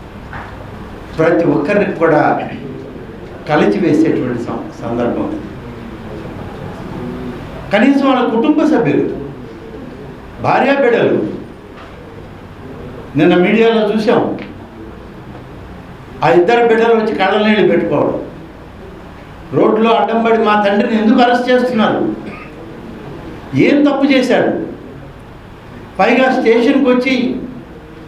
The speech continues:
"న్యాయం చేయండి" అని అడిగితే ఇరవై నాలుగు గంటల తర్వాత మీరు వచ్చి రిమాండ్కి తరలించడం ఏంటి? ఏమైనా సంఘ విద్రోహి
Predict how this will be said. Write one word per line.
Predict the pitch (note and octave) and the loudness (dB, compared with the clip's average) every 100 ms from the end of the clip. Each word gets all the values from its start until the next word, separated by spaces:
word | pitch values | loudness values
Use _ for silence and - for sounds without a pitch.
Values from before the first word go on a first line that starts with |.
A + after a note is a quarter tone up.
| - B2+ B2+ | -12 -2 2
"న్యాయం | F3+ C#4 D4 C#4+ | 4 6 6 6
చేయండి" | C#4 C4+ B3 | 4 4 2
అని | A#3 | 2
అడిగితే | A3 A3 G#3+ F3+ - - - - - - | 2 4 4 4 2 0 -6 -12 -10 0
ఇరవై | D3 F3 F3 E3 | 4 6 6 4
నాలుగు | D#3 D3+ | 4 4
గంటల | D#3 D#3+ A3 G3+ | 4 4 4 2
తర్వాత | F3+ F3+ F3+ E3 | 4 4 2 0
మీరు | D#3 D3+ | 0 0
వచ్చి | D3 D#3+ C3 - - - - - - - - A2 | 2 2 2 0 -4 -12 -14 -16 -16 -16 -10 0
రిమాండ్కి | D3+ B3 D4 D4+ D4 | 2 4 4 2 4
తరలించడం | C4+ B3+ B3 B3 G3+ G3 | 4 4 4 4 4 2
ఏంటి? | F3+ F3+ D#3 D3+ - - - - - - - - - - - - - - - - - - - - - B2 G3 | 2 2 2 2 -2 -8 -14 -16 -16 -18 -18 -18 -18 -18 -16 -16 -16 -14 -12 -12 -12 -12 -12 -12 -4 2 2
ఏమైనా | A#3+ A#3 A3 F#3 - - - - - - - - - - - - - - - - - - - - - | 2 2 0 0 -2 -6 -12 -16 -20 -20 -20 -20 -20 -20 -20 -18 -18 -18 -18 -18 -18 -18 -16 -14 -2
సంఘ | G3+ A3+ B3+ | 0 4 4
విద్రోహి | B3 A#3+ C4 A3 | 4 4 4 6